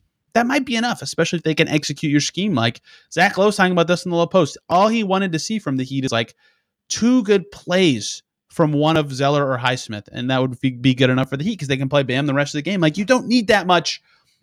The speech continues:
from the backup five spot, especially if your starter is really good. Horford being old kinda influences what the Celtics can do. They tried Blake Griffin earlier this playoffs, right? Kinda same deal there.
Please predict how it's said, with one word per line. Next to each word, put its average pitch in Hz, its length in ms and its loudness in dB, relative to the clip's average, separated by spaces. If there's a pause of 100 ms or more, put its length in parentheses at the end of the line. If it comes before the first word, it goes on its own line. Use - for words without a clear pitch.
(180)
from 123 160 -2
the 139 80 0
backup 127 420 0
five 113 320 -4 (140)
spot, 185 500 0
especially 139 440 0
if 131 60 -6
your 135 100 0
starter 117 380 -2
is 110 100 -8
really 107 180 -4
good. 208 300 2 (220)
Horford 151 280 4
being 123 220 0
old 156 380 2 (800)
kinda 117 240 0
influences 123 640 0 (340)
what 123 120 -2
the 113 80 -6
Celtics 123 300 -2
can 165 120 -8
do. 226 120 0
They 226 120 2
tried 269 240 2
Blake 285 160 0
Griffin 311 260 0
earlier 117 200 0
this 110 140 -10
playoffs, 104 320 -8
right? 151 140 2
Kinda 135 220 -2
same 139 240 -2
deal 143 180 2
there. 196 240 2